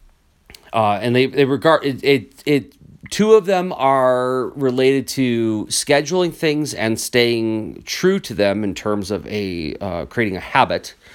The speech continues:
and, um, creating sort of, um, what would you say, non-negotiable time blocks. At this time, I do this every,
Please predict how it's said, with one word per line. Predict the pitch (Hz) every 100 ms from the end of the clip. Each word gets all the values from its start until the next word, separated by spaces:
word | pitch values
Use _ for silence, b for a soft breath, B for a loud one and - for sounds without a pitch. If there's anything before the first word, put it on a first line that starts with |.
| B B B B B B -
and, | 110 101 98 90 85
um, | 73 98 95 82 80 76 101 104 _ _
creating | - 120 107 104 101 101
sort | 85 120 104
of, | 90 82
um, | 101 92 95 95 95 - b b b
what | -
would | 110 92
you |
say, | 85 87 87 - - _ _ b b b
non-negotiable | 107 113 123 131 117 107 107 - 101 95
time | - 101 101
blocks. | 92 80 73 - - - _ _ _ _ _ _ _ _ _ 104
At | 95
this | 104 -
time, | - 104 87
I | 95
do | 98
this | 90 92 87
every, | 98 85 87 87